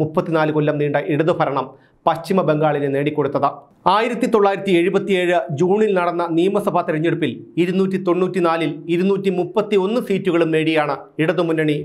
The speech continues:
പശ്ചിമ ബംഗാളിൽ വിജയിച്ചത്. ജൂൺ ഇരുപത്തിയൊന്നിന് ജ്യോതി ബാസു മുഖ്യമന്ത്രിയായി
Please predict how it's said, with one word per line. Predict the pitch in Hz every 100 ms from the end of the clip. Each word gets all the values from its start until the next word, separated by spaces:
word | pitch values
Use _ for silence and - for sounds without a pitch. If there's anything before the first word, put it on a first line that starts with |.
| -
പശ്ചിമ | 156 - 180 160
ബംഗാളിൽ | 156 156 151 147
വിജയിച്ചത്. | 139 151 147 135 - - _ _ - _ 139
ജൂൺ | 180 196 190
ഇരുപത്തിയൊന്നിന് | 185 185 190 180 175 151 120 - - 135
ജ്യോതി | 165 180 160
ബാസു | 156 160 147 151
മുഖ്യമന്ത്രിയായി | 156 202 175 156 156 151 151